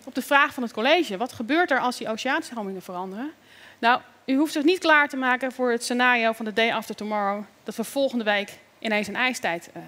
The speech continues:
om onze oren krijgen. Maar het idee dat, eh, we weten wel dat die thermohaline circulatie er is en dat die gevoelig is voor veranderingen in het klimaat en dat die, eh, een klimaatverandering in gang kan zetten die, eh,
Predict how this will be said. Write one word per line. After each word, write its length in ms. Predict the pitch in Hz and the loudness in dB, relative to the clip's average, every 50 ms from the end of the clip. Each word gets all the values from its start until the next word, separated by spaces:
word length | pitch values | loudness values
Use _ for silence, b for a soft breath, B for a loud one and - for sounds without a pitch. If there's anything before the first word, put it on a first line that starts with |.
| 160 - | -16 -14
om 100 | - 180 | -12 -10
onze 200 | 185 175 170 - | -8 -8 -10 -10
oren 240 | - - 160 160 165 | -14 -16 -16 -16 -18
krijgen. 380 | - - 151 151 160 - - - B B B B B B B B B | -16 -14 -14 -14 -14 -16 -20 -20 B B B B B B B B B
Maar 220 | - 247 262 294 302 | 2 4 4 6 4
het 100 | 302 - | 2 0
idee 480 | - 277 240 269 285 311 339 403 415 294 | -4 -2 0 2 4 4 2 2 0 0
dat, 380 | 302 302 302 302 - - - - b b b b b b b _ | 0 2 2 0 0 -6 -18 -20 b b b b b b b _
eh, 240 | - 240 240 233 226 220 - - - _ | -2 0 0 0 0 -2 -6 -14 -8 _
we 100 | - 254 | 2 4
weten 300 | 262 302 311 - - 262 | 4 4 4 2 0 2
wel 200 | 302 330 311 277 | 2 2 2 2
dat 100 | 247 - | 0 -4
die 120 | 254 226 | -8 -2
thermohaline 560 | - 240 226 233 220 208 202 208 247 311 339 | 0 2 2 2 0 -2 -2 0 2 2 2
circulatie 580 | 330 - 320 277 - 247 226 220 220 214 - 196 | 0 -2 -6 -6 -4 -2 0 0 0 -2 -6 -10
er 100 | 190 - | -10 -8
is 360 | 233 302 392 - - - - _ _ - | -8 -8 -8 -10 -12 -14 -16 _ _ -4
en 120 | 262 262 | -2 0
dat 120 | 247 233 | 0 0
die 80 | - 196 | -2 -6
gevoelig 500 | - - 208 - - 330 349 339 - - | -12 -12 -10 -6 -2 0 0 0 -2 -2
is 280 | 320 349 403 - - - b b b b b | -4 -6 -6 -8 -12 -18 b b b b b
voor 140 | _ - 226 | _ -12 -8
veranderingen 540 | 226 233 240 269 294 285 277 277 269 254 - | -4 0 2 2 2 2 0 -2 -4 -4 -6
in 100 | 226 220 | -8 -10
het 80 | 214 | -10
klimaat 520 | - - 202 196 208 220 254 311 339 - - B B B B B B B B | -10 -10 -8 -6 -4 -2 -2 -4 -6 -8 -14 B B B B B B B B
en 160 | - 311 294 | 0 2 4
dat 220 | 262 - 214 - | 4 4 2 2
die, 240 | - 220 240 320 370 B B B B B - | 0 -2 -2 -2 -4 B B B B B -10
eh, 140 | - 233 220 214 208 - - | -8 -6 -6 -6 -8 -12 -12
een 100 | - 262 | -10 -6
klimaatverandering 840 | - 277 269 254 254 262 277 285 - - 240 202 196 196 208 220 - | -2 0 2 4 4 4 2 2 0 -2 -4 -4 -4 -4 -6 -8 -8
in 100 | - 240 | -8 -8
gang 280 | - - 330 339 359 339 | -2 2 4 4 4 4
kan 140 | - 233 208 | 0 -2 -2
zetten 340 | - 190 160 - 170 170 - b b b b _ | -4 -6 -8 -8 -10 -14 -16 b b b b _
die, 460 | - 233 214 214 214 202 196 196 - - | -8 -8 -6 -6 -8 -8 -10 -12 -14 -16
eh, 160 | - - - | -16 -14 -14